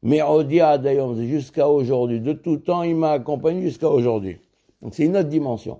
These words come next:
c'est la dimension de Yaakov. Il y a la dimension de Avram et Yitzhak. Avram est à l'extrême droite.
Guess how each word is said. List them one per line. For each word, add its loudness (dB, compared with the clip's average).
c'est -8
la -4
dimension -6
de -2
Yaakov. -4
Il -6
y -2
a 0
la -2
dimension -4
de -2
Avram -2
et -12
Yitzhak. -10
Avram 0
est -4
à 4
l'extrême 0
droite. -4